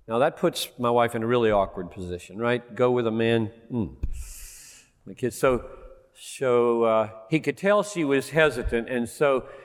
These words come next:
he said, "You know, the Lord says that when we do something to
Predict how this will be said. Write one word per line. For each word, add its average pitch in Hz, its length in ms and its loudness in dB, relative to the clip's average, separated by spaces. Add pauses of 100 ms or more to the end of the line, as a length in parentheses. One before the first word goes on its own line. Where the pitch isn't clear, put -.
(120)
he 160 140 0
said, 170 560 0 (1000)
"You 117 80 -8
know, 127 400 2 (1080)
the 117 100 0
Lord 156 380 0
says 95 680 -6 (320)
that 113 260 2
when 131 280 2
we 113 340 2
do 110 420 0
something 117 600 0
to 101 720 -2